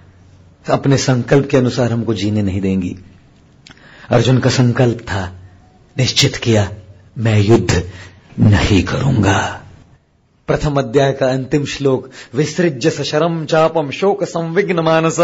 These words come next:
अपने धनुष बाण को अर्जुन नीचे रख देता है,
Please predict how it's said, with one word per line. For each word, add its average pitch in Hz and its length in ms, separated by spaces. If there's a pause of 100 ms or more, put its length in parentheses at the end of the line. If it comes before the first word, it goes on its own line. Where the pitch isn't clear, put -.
(420)
अपने 131 300
धनुष 113 540
बाण 123 320
को 131 500 (640)
अर्जुन 107 400
नीचे 110 300
रख 110 160
देता 117 320
है, 123 380